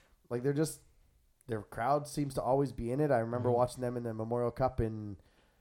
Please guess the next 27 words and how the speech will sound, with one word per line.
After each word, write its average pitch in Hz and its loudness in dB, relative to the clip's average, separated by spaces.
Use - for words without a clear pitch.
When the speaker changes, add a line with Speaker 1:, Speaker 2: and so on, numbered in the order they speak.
Speaker 1:
Red 117 2
Deer 143 6
when 139 2
they 120 0
lost 113 2
to 117 -4
London 156 4
and 139 2
Speaker 2:
Mm-hmm. 113 2
Speaker 1:
hoping 117 2
for 110 -4
them, 156 4
and 113 -4
then 120 -2
really 147 -4
cheering 143 -4
for 135 -6
them 131 -2
in 131 -6
the 113 -8
twenty 120 -4
nineteen 120 -8
Memorial 165 0
Cup 175 -2
in 101 -8
Halifax, 208 -2
and 107 -4